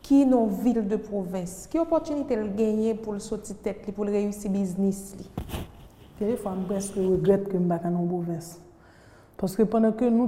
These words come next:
Speaker 2: tous, en général, c'est négatif, nous concentrons nous sur le problème. C'est de nous on a parlé tout le temps. Je pense que Haïti a plus d'opportunités que de problèmes. Parce que nous avons besoin de toute bagaille. C'est-à-dire, entrepreneur, il apprend ouais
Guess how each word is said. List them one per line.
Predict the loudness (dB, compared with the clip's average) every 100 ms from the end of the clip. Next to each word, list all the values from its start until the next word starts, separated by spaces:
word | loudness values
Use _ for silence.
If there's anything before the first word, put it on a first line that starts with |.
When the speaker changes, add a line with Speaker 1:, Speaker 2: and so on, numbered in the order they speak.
| 0
Speaker 2:
tous, | 0 0 -2 -14 -20 -20 -20 -20 _ -2
en | 2
général, | 4 4 6 4 2
c'est | 2 4
négatif, | 4 4 2 0 -2 -4 -4 -4
nous | -8 -6
concentrons | -6 -4 -4 -2 -2 -2
nous | -4
sur | -6 -6
le | -2
problème. | 0 2 2 0 -2 -6 -10 -14 -16 -16 -18 -20 -20 -20 -18
C'est | 0 4
de | 6
nous | 4
on |
a | 2
parlé | -2 0 -2
tout | -4
le | -6
temps. | -6 -6 -14 -20 -20 -20 -20 -20 -20 -20 -20 -10 0
Je |
pense | 2 2
que | 2 2
Haïti | 2 2 2 2
a |
plus | 2 0
d'opportunités | 0 -2 -2 -4 -4 -2 -2
que | 0
de | -2
problèmes. | -2 -4 -8 -14 -20 -20 -20 -20 -20 -20 -20 -20 -20 -20 -20 -20 -20 -20 -4
Parce | 0 4
que |
nous | 6
avons | 8
besoin | 6 2
de |
toute | -2 -2
bagaille. | -2 -4 -6 -10 -16 -20 -20 -20 -20 -20 -20 -20 0
C'est-à-dire, | 2 4 4
entrepreneur, | 4 6 6 6 6 8 6 6 6 6
il | 4 4
apprend | 2 4 4
ouais | 4 4 4